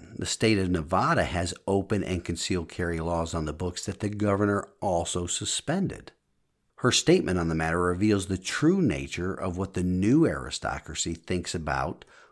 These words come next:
quote unquote, "emergency powers." She said this, "If there is an emergency, and I've declared an emergency for a temporary amount of time, I can invoke additional powers. No constitutional right, in my view,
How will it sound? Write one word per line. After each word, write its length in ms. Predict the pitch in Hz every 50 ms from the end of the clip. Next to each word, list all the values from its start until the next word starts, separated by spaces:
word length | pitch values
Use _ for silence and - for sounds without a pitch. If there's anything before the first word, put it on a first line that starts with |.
| _ _ _
quote 260 | - - 92 90 82
unquote, 420 | 80 80 78 - 76 80 - - - _ _ _ _ _ _ -
"emergency 840 | 107 107 107 101 95 87 82 80 78 76 87 87 85 - - 98 90
powers." 680 | - 104 110 123 98 - - - - - - - - _ _ _ _ _ _ _ _ _ _ _ _ _
She 220 | - - - 117 117
said 280 | - - 160 165 135
this, 460 | 95 80 85 90 - - - - - - _ _ _ _ _ _ _
"If 220 | 87 85 - -
there 260 | - 98 87 90 101 110
is 140 | 113 -
an 120 | - 151 165
emergency, 800 | 175 185 185 190 190 170 113 92 82 - 78 73 76 85 107 101 - - _ _
and 160 | 87 85 82
I've 180 | 80 85 82 80
declared 640 | 90 85 - - - 107 120 165 214 233 233 170
an 160 | 107 90 90 85
emergency 480 | 80 76 76 76 76 76 - - 87
for 180 | 80 - 85 80
a 80 | 78
temporary 440 | - - - 92 - 104 107 110 117
amount 240 | 120 120 120 123 139
of 100 | - -
time, 320 | - - 73 73 78 80 - _ _ _ _ _ _ _
I 220 | 82 76 80 92 95
can 180 | - - 127
invoke 500 | 139 147 151 113 82 71 67 69 - -
additional 540 | 95 90 - - 69 67 - - 73 80 90
powers. 580 | - 120 123 151 151 92 57 - - - - - _ _ _ _ _ _ _ _ -
No 240 | 82 82 82 110 139
constitutional 800 | 135 - 135 147 160 165 - 160 - - 165 160 - 202 196
right, 340 | 165 120 85 78 80 82 - -
in 180 | 98 92 85
my 260 | 85 82 92 135 170
view, 340 | 139 - 67 55 - 92 92